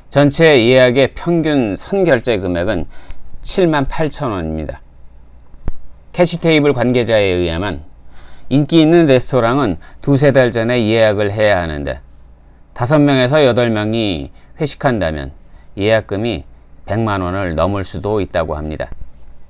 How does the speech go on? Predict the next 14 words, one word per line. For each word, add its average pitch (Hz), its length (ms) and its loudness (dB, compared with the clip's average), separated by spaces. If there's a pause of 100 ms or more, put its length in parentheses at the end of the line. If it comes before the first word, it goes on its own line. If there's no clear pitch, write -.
(720)
캐치테이블에 143 840 2
등록된 127 580 0
주요 113 400 0
예약제 101 680 0
식당을 104 540 -4
찾아본 110 540 -4
결과 71 380 -8 (800)
서울 160 400 4
청담동의 131 920 0 (300)
한 156 340 0 (100)
일식 131 580 0
코스 151 480 -2
요리 92 580 0
식당은 90 540 -6